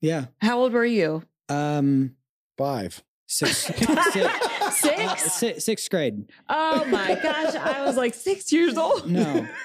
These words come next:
Speaker 2: <laughs>
Speaker 1: no.
Speaker 2: That's still impressive, though.
Speaker 3: Yeah, so you've been involved for a long time.
Speaker 2: Yeah.
Speaker 3: A love
Speaker 1: So
Speaker 3: for a long time.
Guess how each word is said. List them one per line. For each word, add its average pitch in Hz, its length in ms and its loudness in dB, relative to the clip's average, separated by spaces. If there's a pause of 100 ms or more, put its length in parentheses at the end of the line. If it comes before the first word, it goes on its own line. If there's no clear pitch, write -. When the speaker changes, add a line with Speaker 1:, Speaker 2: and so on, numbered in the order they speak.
Speaker 2:
<laughs> - 220 -6
Speaker 1:
no. 240 200 -2
Speaker 2:
That's 392 200 -2
still 285 180 0
impressive, 202 460 -4
though. 202 100 0
Speaker 3:
Yeah, 175 60 0
so - 140 0
you've 214 160 0
been 208 160 0
involved 156 440 -2
for 143 80 -4
a 127 60 -2
long 110 300 -6
time. 202 160 0
Speaker 2:
Yeah. 190 440 -2
Speaker 3:
A 143 60 -4
love 139 40 -2 (240)
Speaker 1:
So 123 40 -8
Speaker 3:
for 135 140 -4
a 117 80 -6
long 98 240 -6
time. 85 300 -18